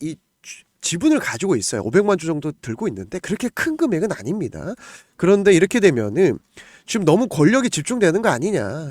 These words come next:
이런 얘기 했단 말이에요. 그래서 좀 반대하고 싶다 이런 얘기를 했지만, 자, 또 다른 플로리다 퇴직연금 업계 다른 이 기관들은요, 무슨 얘기 했냐면은 지금 대담하고 성과 중심의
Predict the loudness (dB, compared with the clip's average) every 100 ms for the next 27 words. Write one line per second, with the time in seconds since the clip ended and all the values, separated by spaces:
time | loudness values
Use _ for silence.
0 | -6 -4 -2 -4 -4 -4 -2 -4 -6 -8
1 | -8 -8 -6 -8 -8 -6 -2 0 0 -2
2 | -6 -4 -2 0 -2 -4 -8 -12 -8 -4
3 | -4 0 0 -2 _ -20 -20 -20 -4 -4
4 | -2 2 4 6 6 2 -6 -14 _ -4
5 | 2 4 4 2 2 0 -4 -2 -2 -2
6 | -2 -6 _ _ -4 -4 -4 0 0 0
7 | -6 -2 0 0 -2 -8 -10 -10 -4 -4
8 | -2 -6 -6 -4 -4 -4 _ _ -6 -2
9 | 0 -2 -4 -6 -8 -6 -6 -6 _ -20
10 | -20 -20 -20 -8 -4 -2 -2 -2 0 2
11 | 4 4 2 0 0 0 2 0 -2 -2
12 | -4